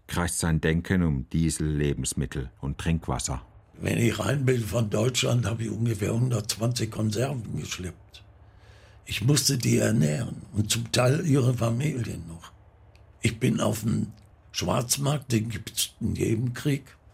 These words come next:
Speaker 2: und ich habe tatsächlich die letzten elf Kartoffeln im Winter gekauft, weil ich Geld hatte. Und da waren ringsum Frauen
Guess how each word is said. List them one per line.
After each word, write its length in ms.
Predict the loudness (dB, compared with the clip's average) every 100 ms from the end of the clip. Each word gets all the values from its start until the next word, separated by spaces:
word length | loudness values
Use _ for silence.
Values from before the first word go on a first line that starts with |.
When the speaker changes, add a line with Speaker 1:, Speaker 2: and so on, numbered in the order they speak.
| -12
Speaker 2:
und 180 | -2 0
ich 140 | 2 0
habe 240 | -2 0
tatsächlich 720 | -2 0 0 -2 -6 -8 -6
die 140 | 0 4
letzten 680 | 4 4 0 0 0 0 -2 -12 -4
elf 280 | -2 0 -4
Kartoffeln 720 | -6 -6 0 0 0 -2 -4 -12 _ _ _ -16
im 180 | -6 -2
Winter 400 | 0 0 -2 -6 -10 -20 -10
gekauft, 800 | -4 -4 0 0 0 -4 -12 -18 -20 -20 _
weil 200 | -2 0
ich 220 | 0 -2 0
Geld 380 | 2 2 0
hatte. 340 | -6 -10 -10 -12 -16 _ -20 _ _ -4
Und 180 | -2
da 120 | 0 0
waren 280 | 0 0
ringsum 640 | 0 2 2 0 0 -2 -2
Frauen 560 | -2 -2 0 0 -2